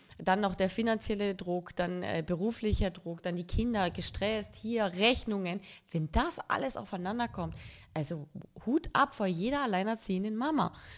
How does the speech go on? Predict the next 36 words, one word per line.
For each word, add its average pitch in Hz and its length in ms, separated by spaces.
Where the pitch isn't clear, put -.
Und, 185 380
äh, 170 220
ich - 420
hatte 202 240
mein, 185 300
mein 185 140
Leben 196 240
lang 226 160
einen 214 200
großen, 220 340
großen 208 300
Respekt 190 320
vor 190 100
meiner 170 180
Mama 185 260
gehabt 185 260
und 170 100
hab 175 140
immer 190 160
gesagt, 185 260
ich 175 120
bewundere 196 540
sie 196 300
und 185 100
sie 175 100
war 175 180
auch - 160
meine 185 200
beste 196 280
Freundin 214 360
als 175 200
Kind. 190 160
Also 160 360
ich 185 140
hab 190 140
immer, 240 560